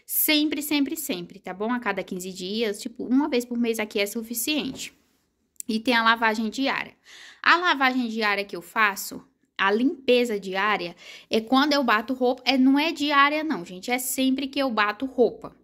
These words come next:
Fica desse jeito e eu tenho que limpar, tá? Vou mostrar pra vocês.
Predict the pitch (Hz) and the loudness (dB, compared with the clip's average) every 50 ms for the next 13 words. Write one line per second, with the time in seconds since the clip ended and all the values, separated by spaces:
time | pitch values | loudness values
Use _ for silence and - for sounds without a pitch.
0 | _ _ - - - 269 269 269 269 233 226 240 240 - 247 220 220 214 220 220 | _ _ -20 -6 -2 0 0 0 0 -2 -2 -2 -2 -2 -4 -2 0 -2 -2 -2
1 | 247 240 233 233 - 220 214 214 - 233 240 269 302 - - - - - _ - | -4 -6 -4 -4 -4 -4 -4 -4 -4 -4 -2 -4 -2 -2 -4 -4 -4 -6 _ 4
2 | 208 208 214 226 214 202 202 208 - 196 - 196 190 185 185 208 - - 226 214 | 4 4 4 2 -2 -6 -8 -8 -10 -10 -10 -10 -8 -8 -10 -12 -6 -2 -2 0
3 | 226 247 285 302 - | 0 0 -2 -4 -8